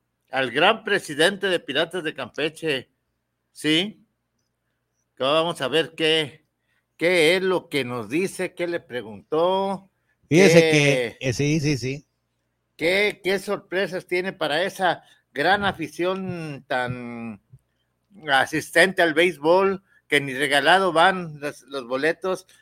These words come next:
Speaker 1: al señor Fernando La Vega, el presidente de Piratas actualmente. Veamos qué
Speaker 2: Vamos a
Speaker 1: dice.
Speaker 2: ver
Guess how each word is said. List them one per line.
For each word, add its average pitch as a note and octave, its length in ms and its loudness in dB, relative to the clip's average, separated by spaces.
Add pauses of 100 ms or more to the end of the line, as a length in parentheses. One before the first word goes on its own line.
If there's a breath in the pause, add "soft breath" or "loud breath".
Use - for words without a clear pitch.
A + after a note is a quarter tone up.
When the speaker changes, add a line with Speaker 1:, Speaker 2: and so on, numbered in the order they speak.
(120 soft breath)
Speaker 1:
al B2 120 -4
señor C#3+ 340 -2
Fernando E3 380 -6
La D3 120 -2
Vega, B2 200 -2
el C3 100 -8
presidente B2+ 420 -8
de D3+ 40 -6
Piratas B2 600 -6
actualmente. B2+ 880 -4 (220 soft breath)
Veamos F#3+ 420 6
qué C3+ 40 2
Speaker 2:
Vamos F#3+ 340 8
a E3+ 80 10
Speaker 1:
dice. F#3+ 120 8
Speaker 2:
ver B3 140 6